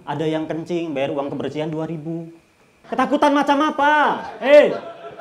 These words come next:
Takutan macam apa ini? Takut itu takut di D O,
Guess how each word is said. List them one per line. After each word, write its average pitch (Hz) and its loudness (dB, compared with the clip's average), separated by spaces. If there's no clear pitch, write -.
Takutan 240 2
macam 269 2
apa 302 0
ini? 302 2
Takut 254 2
itu 294 2
takut 294 0
di 226 0
D 208 4
O, 262 4